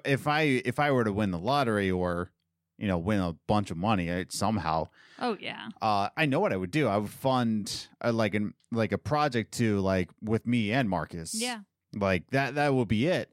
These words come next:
Speaker 1: Um, but for now, it's just kinda like, well, I, we need money somewhere. And it's just kinda like, am I making the right decision here? You know,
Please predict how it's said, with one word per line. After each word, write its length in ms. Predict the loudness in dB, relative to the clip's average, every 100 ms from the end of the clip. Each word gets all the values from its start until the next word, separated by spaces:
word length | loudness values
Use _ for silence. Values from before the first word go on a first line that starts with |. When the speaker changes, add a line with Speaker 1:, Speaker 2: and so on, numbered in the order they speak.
| -2
Speaker 1:
Um, 580 | 2 2 2 0 -2 -8 _ _ _ _ _ _ _ _ _ _ 0
but 140 | 0
for 160 | 2 0
now, 460 | 2 2 4 4 2
it's 100 | 0
just 140 | -2
kinda 180 | 2 4
like, 220 | 4 2
well, 240 | 2 2 0
I, 100 | 0
we 180 | 0
need 220 | 2 2 2
money 200 | 2 2
somewhere. 640 | 0 0 2 4 4 2 _ _ _ _ _ _ _
And 140 | 0 0
it's 100 | 0
just 120 | 0
kinda 180 | 2 4
like, 180 | 2 2
am 140 | 0
I 100 | 2
making 240 | 2 2 2
the 80 |
right 160 | 2 0
decision 380 | 0 0 0 0
here? 320 | 2 2 2 _ _ _ _ _ -2
You 140 | 2
know, 300 | 4 4 2